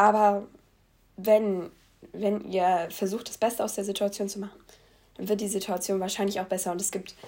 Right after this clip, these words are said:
es gibt Menschen in der Welt, denen geht es schlechter und denen geht es besser. Und deshalb,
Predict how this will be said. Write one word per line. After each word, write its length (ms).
es 100
gibt 140
Menschen 320
in 120
der 120
Welt, 280
denen 100
geht 140
es 100
schlechter 480
und 120
denen 120
geht 120
es 80
besser. 380
Und 180
deshalb, 600